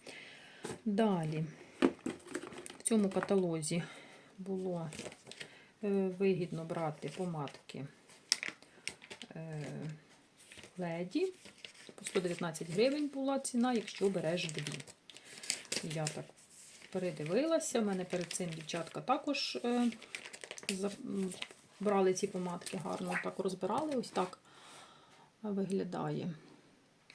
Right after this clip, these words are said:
в каталозі ця пропозиція за умови, е, придбання будь-яких двох продуктів, сторіночок шістнадцять, дев'ятнадцять.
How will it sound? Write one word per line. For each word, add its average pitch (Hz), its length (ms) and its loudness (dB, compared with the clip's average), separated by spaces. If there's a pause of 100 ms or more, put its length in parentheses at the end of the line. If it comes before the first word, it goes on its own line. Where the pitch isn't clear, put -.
(100)
в - 40 -16
каталозі 226 500 -2
ця 262 120 -4
пропозиція 208 680 2
за 175 260 2
умови, 165 600 -2 (800)
е, 196 240 -2
придбання 170 400 0
будь-яких 151 420 -4
двох 262 280 0
продуктів, - 640 -4
сторіночок - 920 -8 (640)
шістнадцять, 226 460 -4
дев'ятнадцять. 202 640 -4